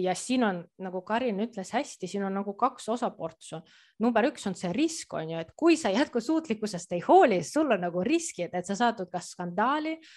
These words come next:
sul suurenevad kulud, kui sa pead, ma ei tea, mingi disasteri likvideerima, kui sul mingi nagu kahjustus tuleb.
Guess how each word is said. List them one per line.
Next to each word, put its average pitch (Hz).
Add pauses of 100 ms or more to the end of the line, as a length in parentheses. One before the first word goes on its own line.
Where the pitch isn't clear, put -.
(160)
sul 202
suurenevad 196
kulud, 330
kui 247
sa 220
pead, 214
ma 190
ei 185
tea, 185
mingi 180
disasteri 180
likvideerima, 180
kui 165
sul 165 (640)
mingi 202
nagu 175
kahjustus 180
tuleb. 165